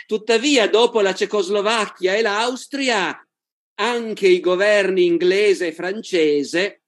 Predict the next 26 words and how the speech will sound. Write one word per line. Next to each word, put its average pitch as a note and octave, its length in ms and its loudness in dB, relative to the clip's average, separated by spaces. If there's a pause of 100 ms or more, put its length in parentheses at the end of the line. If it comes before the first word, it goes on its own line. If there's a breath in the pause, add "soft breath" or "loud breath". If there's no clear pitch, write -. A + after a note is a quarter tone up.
(520)
accettano F#3+ 840 0
di F3 140 4
rispondere F3 840 0
alle D#3+ 160 0
insistenti G3+ 880 -2
richieste F3 1160 -4
di F#3 220 -4
Stalin E3+ 920 2 (880)
di F#3 460 -2
mettersi F3+ 560 2
d'accordo C#3+ 960 -2
per D#3 180 0
fermare B2 520 0
Hitler. G#2 600 -6 (540)
Questa G3 200 4
è - 20 6
una F#3 100 6
vicenda F3+ 440 4
appunto E3 360 4
molto F#3+ 320 4
ben F#3 160 4
conosciuta F3 580 4
in C#3 120 -2
tutti F3 200 -2
i E3 40 -2
dettagli, D#3 720 -2